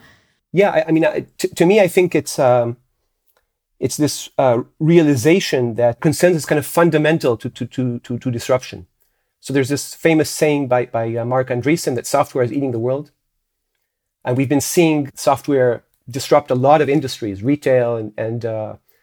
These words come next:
artificial intelligence today is, is another example of, of how software is changing the whole landscape.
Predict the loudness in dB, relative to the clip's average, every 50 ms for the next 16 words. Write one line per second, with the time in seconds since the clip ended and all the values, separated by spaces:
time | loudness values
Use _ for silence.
0 | _ _ _ -6 -6 -4 -4 -2 -4 -4 -2 -2 -4 -2 2 2 2 2 2 0
1 | -4 -6 -4 -6 -4 0 0 0 0 0 -4 -4 -8 -10 -10 -10 -6 -4 -2 -2
2 | 0 0 -2 0 0 0 0 0 -2 -6 -6 -6 -8 -10 -10 -4 0 0 0 2
3 | 0 -2 _ -4 -2 -2 -2 0 0 0 0 0 -4 -2 2 4 4 4 4 2
4 | 2 2 2 2 2 2 2 2 0 -2 -2 -4 -4 -6 -8 -8 -8